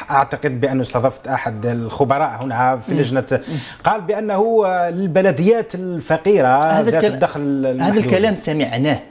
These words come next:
Speaker 1: مم.
Speaker 2: ولكن ما طلعناش القانون. حنا في القانون نقولوا باليهودي لا يج-، لا يعذر بجهل القانون.
Speaker 1: مم.
Speaker 2: أنايا كتجيب لي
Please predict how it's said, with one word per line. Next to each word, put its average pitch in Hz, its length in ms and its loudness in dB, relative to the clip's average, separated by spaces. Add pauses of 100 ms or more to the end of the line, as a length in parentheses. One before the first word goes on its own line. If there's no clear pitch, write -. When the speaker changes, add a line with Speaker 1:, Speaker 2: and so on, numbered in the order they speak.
Speaker 1:
مم. 120 140 -2 (120)
Speaker 2:
ولكن 151 260 2
ما 143 100 -4
طلعناش 233 460 -4
القانون. 120 420 -4 (280)
حنا 226 240 4
في 226 80 -2
القانون 220 460 2
نقولوا 208 260 4
باليهودي 185 500 0
لا 196 240 2
يج-، 156 180 -2
لا 190 120 6
يعذر 196 460 4
بجهل 214 400 4
القانون. 151 460 0 (160)
Speaker 1:
مم. 107 160 -4
Speaker 2:
أنايا 196 340 6
كتجيب 160 460 2
لي 175 180 0